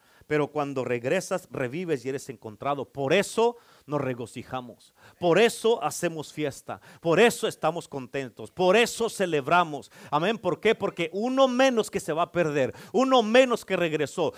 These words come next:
Uno menos que se va a ir al infierno. Uno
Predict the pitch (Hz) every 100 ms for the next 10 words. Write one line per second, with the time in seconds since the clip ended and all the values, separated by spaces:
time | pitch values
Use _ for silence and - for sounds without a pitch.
0 | 190 - 269 262 240 233 262 254 - 214
1 | 175 208 220 220 170 - 202 190 175 233
2 | 277 269